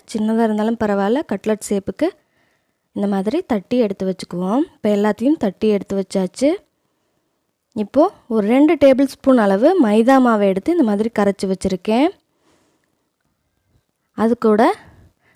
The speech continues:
நாலு பிரெட் துண்டை எடுத்து இதோட நல்லா பொடியா பொடி பண்ணி எடுத்து வச்சிருக்கேன். இதுல டிப் பண்ணி நம்ம பொரிக்க போறோம். இப்போ ஒரு கடாயை சூடு பண்ணிட்டு அதுல எண்ணெய் நல்லா காஞ்ச பிறகு நம்ம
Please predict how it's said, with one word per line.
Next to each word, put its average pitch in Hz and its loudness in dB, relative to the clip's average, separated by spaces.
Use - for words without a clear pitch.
நாலு 254 6
பிரெட் 220 0
துண்டை 208 2
எடுத்து 233 0
இதோட 196 0
நல்லா 220 2
பொடியா 208 2
பொடி 233 2
பண்ணி 233 4
எடுத்து 202 -2
வச்சிருக்கேன். 196 -2
இதுல 196 2
டிப் 226 2
பண்ணி 269 4
நம்ம 233 2
பொரிக்க 196 0
போறோம். 196 0
இப்போ - -12
ஒரு 220 4
கடாயை 226 4
சூடு 247 2
பண்ணிட்டு 202 2
அதுல 202 2
எண்ணெய் 220 0
நல்லா 202 0
காஞ்ச 214 0
பிறகு 202 0
நம்ம 208 0